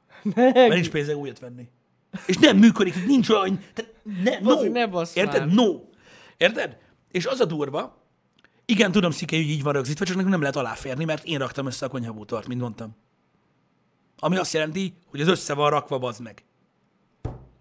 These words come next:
Speaker 2: Úgy,
Speaker 1: Hmm.
Speaker 2: hogy az nem jön szét. Sehogy. Nem lehet alánézni. Sehogy. Na mindegy, nem is az a lényeg.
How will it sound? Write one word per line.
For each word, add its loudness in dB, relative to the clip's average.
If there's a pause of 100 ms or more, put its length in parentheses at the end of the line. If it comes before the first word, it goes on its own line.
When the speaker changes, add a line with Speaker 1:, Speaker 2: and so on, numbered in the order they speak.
(240)
Speaker 2:
Úgy, 0
Speaker 1:
Hmm. -10 (560)
Speaker 2:
hogy -6
az 0
nem 6
jön -4
szét. -14 (680)
Sehogy. 2 (1120)
Nem 4
lehet 0
alánézni. -10 (220)
Sehogy. -18 (680)
Na -12
mindegy, -8
nem -10
is -10
az -10
a -10
lényeg. -16